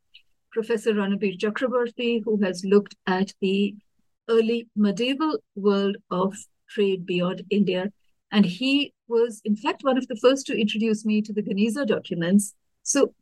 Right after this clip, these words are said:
these are the people who, with whom I engaged when I was starting. But I also realized on my own and with my own research that while there was a lot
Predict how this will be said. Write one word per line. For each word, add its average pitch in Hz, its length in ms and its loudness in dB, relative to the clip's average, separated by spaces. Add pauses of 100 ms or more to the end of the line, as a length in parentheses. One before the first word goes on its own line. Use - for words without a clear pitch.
(160)
these 320 580 -2
are 277 320 0 (140)
the 247 100 -2
people 233 540 0
who, 247 280 6 (160)
with 277 220 2
whom 294 320 0
I 269 160 0
engaged 208 500 -2
when 202 120 0
I 180 80 -2
was 185 160 -4
starting. - 400 -2 (880)
But 330 120 0
I 359 160 0 (440)
also 339 380 0 (140)
realized 320 600 -2 (120)
on 247 200 -2
my 294 280 0
own 277 420 0
and 233 240 0
with 269 200 -2 (100)
my 233 380 0
own 277 360 0
research 247 680 -2 (440)
that 330 280 2 (540)
while 269 400 -2
there 392 100 -2
was 359 160 -2
a 349 80 -2
lot 233 480 0